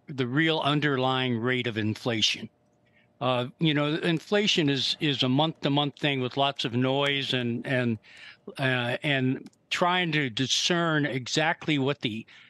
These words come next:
underlying pace of inflation is, is not such an easy task. And so I think they're gonna be looking carefully at the inflation data because obviously inflation is cont-, continues to be their number one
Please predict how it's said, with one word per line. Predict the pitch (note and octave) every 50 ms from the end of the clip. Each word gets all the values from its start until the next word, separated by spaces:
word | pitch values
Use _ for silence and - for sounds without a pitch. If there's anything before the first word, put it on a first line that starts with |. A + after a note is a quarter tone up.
| _ _ -
underlying | - D3+ E3 D#3+ D3+ D3+ D3 D3 C#3 C#3 C#3+ C#3 C#3 C3+ C3 B2+ B2+ - _ _ _ _ _ _ _ _ _ _ -
pace | - - D#3+ D3+ C#3+ - - -
of | C3+ C3 B2
inflation | B2+ B2+ B2+ - - D3 C#3+ C#3+ - - C#3 B2+ B2+
is, | C3+ C#3 C3+ C3 B2+ A#2+ - - - - - -
is | F3 F3 G3+
not | G3 F#3 F#3 -
such | - - E3 C#3+ - -
an | C3+ B2 C3 - - - C3+ -
easy | E3 E3 E3 D3 B2+ C#3+ B2+
task. | - - - D3+ C3+ A#2+ - - - - - - -
And | D3 C3+ C3
so | - - - D#3 D3+ D3 C3+ B2 _ - - - - - - - _ -
I | C#3
think | C#3 A#2+ F#3+ F#3 F3
they're | - F3+ E3
gonna | C#3+ D#3+ D3+ D3
be | C3+ C#3+ C#3 C#3
looking | C#3+ D#3+ D3+ - E3 D3 -
carefully | - - F3 E3+ D#3 - E3+ D3+ D3+ D3
at | C#3+ -
the | - C#3+
inflation | C3 B2+ - - E3 D3+ D3+ - - D3 C3
data | B2 C3+ C3 C3 B2+ B2+ B2+ A#2+ - _ _ _ _ _ _ _ _ -
because | D3+ C3+ - D#3+ D#3+ C#3+ D#3+
obviously | D#3+ D#3+ D#3+ D#3+ D#3+ D#3+ C#3 - - D#3 C#3+ C#3 C3+ -
inflation | - D3 C#3 - - - E3 E3 D#3 - - D#3+ D3 C#3
is | C#3 D3 C#3 C#3 C3 A#2+ A2 - - - - -
cont-, | - C3+ C3+ - - E3 -
continues | - C#3+ C#3 B2+ - D#3+ D#3 C#3+ C#3+ C#3 -
to | - D3 B2+
be | B2 C3+ C3+
their | B2+ C3+ C3
number | C3 C3+ C3 B2 B2+
one | B2 A#2+ C3 B2+ B2 A#2